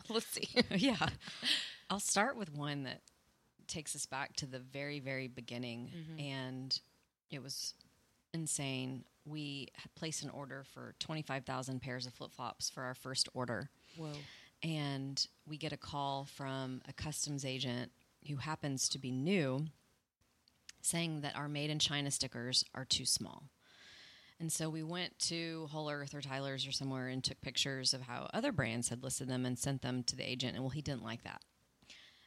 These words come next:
Speaker 2: Um, so he told us we had to re-sticker twenty-five thousand pairs of flip-flops before we could take them into our possession. And they were being stored in a warehouse in South Dallas with no air conditioning. And, and this is in March, so it wasn't exactly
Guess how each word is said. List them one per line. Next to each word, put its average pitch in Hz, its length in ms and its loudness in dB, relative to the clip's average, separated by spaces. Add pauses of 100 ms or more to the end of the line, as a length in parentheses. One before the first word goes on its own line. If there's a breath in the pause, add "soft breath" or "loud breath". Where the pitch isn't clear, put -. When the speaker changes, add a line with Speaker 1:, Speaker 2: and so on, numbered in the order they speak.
(160)
Speaker 2:
Um, 135 300 -12 (180)
so 165 340 -6
he 170 80 -16
told 165 260 -10
us 147 140 -4
we 151 100 0
had 131 180 2
to 123 120 2
re-sticker 123 560 2
twenty-five 131 640 0
thousand 123 360 0
pairs 117 280 2
of 123 80 -6
flip-flops - 460 -2
before - 280 -2
we 135 120 0
could 120 120 -2
take 131 220 0
them 123 160 0
into 117 320 4
our 107 120 2
possession. 120 600 2
And 139 120 2
they 131 80 4
were 127 80 4
being 131 240 4
stored 131 560 8
in 131 100 0
a 120 80 2
warehouse 127 540 4
in 127 80 2
South 120 280 0
Dallas 156 560 6 (500 loud breath)
with 151 140 -2
no 160 180 6
air 151 120 4
conditioning. 131 680 4 (100)
And, 127 340 0
and 131 180 -2
this 139 200 2
is 127 340 0 (100)
in 120 520 0 (200)
March, 139 640 2
so - 120 2
it 127 80 -2
wasn't 139 260 0
exactly 127 460 -4